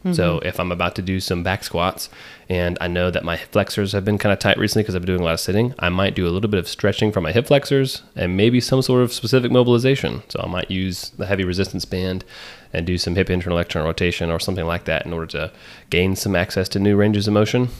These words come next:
Speaker 1: But then that always gets followed up by potentiation, which is using the muscles we just mobilized in a way that's gonna set them up for most, the most amount of power and force output during the movement. So going
Speaker 2: Right.
Speaker 1: back to the back squat example, if I stretched out my hip flexors, I have more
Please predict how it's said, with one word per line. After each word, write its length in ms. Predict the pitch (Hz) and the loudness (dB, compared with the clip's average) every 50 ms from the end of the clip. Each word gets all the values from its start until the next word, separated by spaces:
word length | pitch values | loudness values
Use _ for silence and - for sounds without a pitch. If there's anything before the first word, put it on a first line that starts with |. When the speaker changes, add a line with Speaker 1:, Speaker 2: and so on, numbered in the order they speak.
| - - | -14 -6
Speaker 1:
But 220 | - 101 87 92 107 | -4 -4 -4 0 2
then 200 | 110 107 104 95 | 2 2 2 2
that 200 | 92 - - - - | 0 -2 -4 -4 0
always 420 | - 110 117 123 120 117 104 98 101 | 2 4 6 6 6 6 4 2 0
gets 180 | 101 - - | -2 -6 -4
followed 280 | - - 95 92 90 85 | 0 2 4 4 4 4
up 100 | 76 - | 2 -2
by 80 | 87 85 | -4 -6
potentiation, 800 | - - - - 92 87 - 85 87 101 107 - - 85 80 - - - - - - - - - - | -4 -4 -4 -2 -2 -2 0 0 2 2 2 0 0 -2 -4 -6 -8 -14 -20 -20 -20 -20 -20 -14 -6
which 180 | - 92 - - | -6 -4 -2 0
is 300 | 90 87 82 - - - _ | -2 -2 -2 -4 -6 -8 _
using 400 | - 101 104 110 113 104 107 101 95 | -2 0 2 4 4 4 2 2 2
the 60 | 95 | 2
muscles 340 | 95 92 90 - 92 85 87 | 2 0 0 0 -4 -4 -4
we 140 | 90 90 | -4 -4
just 280 | 85 87 92 85 - - | -4 -2 -4 -4 -2 0
mobilized 720 | 95 113 139 139 107 98 90 87 85 87 87 87 - - - - - - | 4 6 6 6 6 2 2 2 2 2 0 -2 -4 -6 -12 -14 -12 -4
in 120 | - 110 104 | -2 0 0
a 40 | 95 | 0
way 180 | 95 92 92 90 | 0 0 0 -2
that's 180 | 85 - - | -2 -4 -6
gonna 220 | - - 95 90 87 | -6 -6 -6 -6 -4
set 240 | - - 98 95 | -2 -2 -2 -2
them 180 | - 95 90 92 | -2 -4 -4 -4
up 140 | 87 - - | -4 -4 -6
for 140 | - 87 85 | -8 -8 -6
most, 340 | 87 87 90 92 90 - - _ _ _ - | -2 0 0 0 -2 -4 -12 _ _ _ -8
the 100 | 98 98 | -6 -4
most 360 | 87 90 98 101 98 90 - - | -2 2 2 2 2 2 0 -2
amount 180 | 98 92 90 | -2 0 -2
of 100 | 87 - | -2 -2
power 300 | - 98 90 90 90 85 | -4 -4 -4 -2 -2 -4
and 100 | 80 87 | -4 -4
force 280 | - - 110 104 - - | 0 2 2 2 2 0
output 440 | 87 87 - - - 85 76 - - | -4 -4 -4 -4 -4 -4 -4 -4 -2
during 200 | - 90 85 82 | -4 -2 -2 -2
the 40 | 85 | -2
movement. 460 | 95 107 101 85 82 82 - - - | 0 0 0 0 -2 -8 -10 -12 -4
So 220 | - - 76 - - - | -4 -4 -4 -4 -6 -2
going 160 | 92 92 92 | 0 0 0
Speaker 2:
Right. 60 | 92 - | 0 -2
Speaker 1:
back 60 | - | -4
to 60 | - | -4
the 40 | 87 | -4
back 160 | 92 95 - | -4 -4 -4
squat 180 | - - 90 87 | -4 -4 -4 -4
example, 420 | 87 90 87 90 - 92 87 - - - - - - | -4 -4 -6 -4 -4 -6 -8 -8 -12 -20 -20 -20 -14
if 60 | - - | -6 -6
I 40 | 85 | -6
stretched 400 | - - - 120 117 - - - | -4 -2 0 0 0 0 0 -2
out 160 | 80 - - | -2 -2 -4
my 80 | - | -6
hip 200 | - - 160 - | 2 2 2 2
flexors, 560 | - 87 82 82 - - 82 85 92 - - - - - - - - - - - - - | 2 -2 -2 -2 -4 -6 -6 -4 -4 -6 -8 -10 -14 -20 -20 -20 -20 -20 -20 -14 -6 -4
I 80 | 92 | 0
have 180 | 101 104 101 104 | 0 0 0 2
more 440 | 101 98 101 98 95 95 90 - | 0 2 2 4 4 2 0 -2